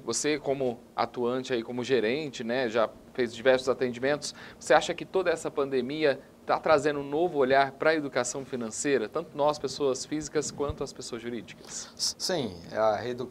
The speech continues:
Speaker 2: a reeducação financeira vai ser pra todos. As empresas que contrataram o empréstimo lá atrás estão procurando seus devidos bancos e tentando uma renegociação. Isso daí. Agora, a pessoa física,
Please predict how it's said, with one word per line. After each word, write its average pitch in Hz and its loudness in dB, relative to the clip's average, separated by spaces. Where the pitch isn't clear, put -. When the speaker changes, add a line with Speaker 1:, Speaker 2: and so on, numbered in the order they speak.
Speaker 2:
a 113 4
reeducação 143 0
financeira 131 -6
vai 113 -2
ser - -2
pra 151 2
todos. 104 -4
As - 0
empresas 170 2
que - -16
contrataram 127 4
o 123 -2
empréstimo 120 -2
lá 131 6
atrás 131 2
estão 135 -2
procurando 131 0
seus 120 -4
devidos 120 -4
bancos 120 -6
e 123 -8
tentando 147 2
uma 151 2
renegociação. 143 0
Isso 104 -8
daí. 107 -2
Agora, 113 6
a - 8
pessoa 165 2
física, 127 -6